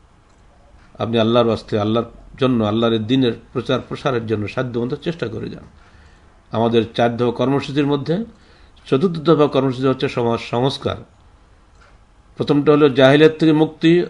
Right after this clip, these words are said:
অজ্ঞতার আন্ধার থেকে মুক্তি। দ্বিতীয়টা হচ্ছে কর্মজগতে আপনার সম্পূর্ণ জীবনটা নিয়োজিত করা, অর্থ দিয়ে, সময় দিয়ে, শ্রম দিয়ে, কথা দিয়ে, কাজ দিয়ে আপনি চেষ্টা করবেন।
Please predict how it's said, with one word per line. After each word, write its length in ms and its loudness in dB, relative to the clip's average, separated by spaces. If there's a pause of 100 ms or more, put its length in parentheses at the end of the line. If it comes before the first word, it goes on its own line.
অজ্ঞতার 440 2
আন্ধার 320 4
থেকে 180 2
মুক্তি। 460 0
দ্বিতীয়টা 460 2
হচ্ছে 460 -4 (680)
কর্মজগতে 760 6
আপনার 300 0
সম্পূর্ণ 600 0
জীবনটা 480 0
নিয়োজিত 440 -2
করা, 400 -2 (920)
অর্থ 300 -2
দিয়ে, 320 2
সময় 440 0
দিয়ে, 300 0
শ্রম 380 -2
দিয়ে, 320 2
কথা 280 -2
দিয়ে, 260 0
কাজ 320 -4
দিয়ে 180 -4
আপনি 140 -4
চেষ্টা 300 -8
করবেন। 340 -4